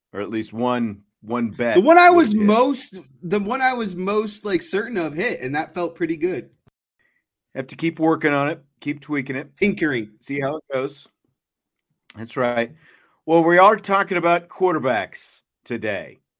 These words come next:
Speaker 1: And, uh, you, you know, it's, it's been, um, shall we say, a hot topic of conversation, especially
Speaker 2: Yeah.
Speaker 1: since last
Speaker 2: Anything
Speaker 1: week's performance.
Speaker 2: offense has been a hot topic of discussion.
Speaker 1: It has.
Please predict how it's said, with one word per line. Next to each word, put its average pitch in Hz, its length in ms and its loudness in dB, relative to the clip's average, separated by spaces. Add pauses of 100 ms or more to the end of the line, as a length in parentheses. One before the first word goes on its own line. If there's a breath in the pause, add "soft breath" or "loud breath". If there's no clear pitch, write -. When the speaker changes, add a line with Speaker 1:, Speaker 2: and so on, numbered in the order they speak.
(200)
Speaker 1:
And, 113 720 -4
uh, 107 140 -4 (380 soft breath)
you, 285 140 -12
you 285 160 -10
know, 294 100 0
it's, 262 540 -6
it's 294 260 -10
been, 262 440 -2
um, 151 840 0 (840)
shall 165 180 -2
we 147 80 -2
say, 139 260 -4
a 117 60 -2
hot 120 200 -4
topic 113 380 -8
of - 120 -20
conversation, 101 720 -12 (200)
especially 107 600 -10
Speaker 2:
Yeah. 170 300 -2
Speaker 1:
since - 280 -16
last 98 140 -4
Speaker 2:
Anything 277 380 -2
Speaker 1:
week's - 40 -12
performance. 170 260 4
Speaker 2:
offense 151 280 -2
has 131 160 -8
been 139 240 -6
a 123 80 -4
hot 127 260 -10
topic 120 460 -12
of 117 220 -12 (1120)
discussion. 117 600 -10 (720)
Speaker 1:
It 117 140 -4
has. 147 500 -2